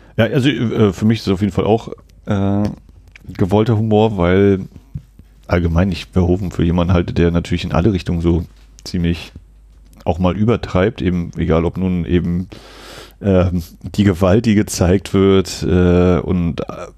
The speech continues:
also er hat ja mit seinen Filmen so quasi mindestens allen Mehrheiten, Minderheiten, Randgruppen, äh, und sonst wie mal vor, vor den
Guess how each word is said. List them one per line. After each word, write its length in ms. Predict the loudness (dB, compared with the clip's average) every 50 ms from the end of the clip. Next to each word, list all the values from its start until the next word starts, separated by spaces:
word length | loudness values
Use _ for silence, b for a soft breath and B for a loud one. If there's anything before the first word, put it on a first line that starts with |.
| -20 -20 _ _ -20 -20 -10 -6
also 160 | -6 -4 -2
er 80 | 0 0
hat 100 | 2 2
ja 80 | 2
mit 120 | 0 0 0
seinen 160 | -2 -4 -4
Filmen 360 | -4 -4 -4 -2 -2 -4 -6 -8
so 160 | -8 -10 -10
quasi 420 | -6 -2 -2 0 2 2 0 0 -2 -10 -18 -20 -20 _ -4
mindestens 560 | -2 0 2 4 2 2 0 -2 -6 -6 -2
allen 460 | 0 2 4 4 4 4 2 0 0 B B B B B B B B B B
Mehrheiten, 500 | 0 2 2 2 4 2 2 2 2 2
Minderheiten, 640 | 2 4 4 4 2 2 2 2 0 2 0 0 0
Randgruppen, 840 | 0 0 -2 -4 -2 -4 -4 -2 0 2 2 2 2 2 0 0 -2
äh, 300 | -2 0 2 2 2 2
und 180 | 0 -2 -2
sonst 280 | -2 -2 -2 -2 -2 0
wie 120 | 0 2
mal 280 | 2 2 2 2 0 0
vor, 480 | -4 -4 -2 0 2 2 2 2 -2
vor 300 | -4 -10 -18 -6 -4 -2
den 260 | 0 0 -2 -2 -4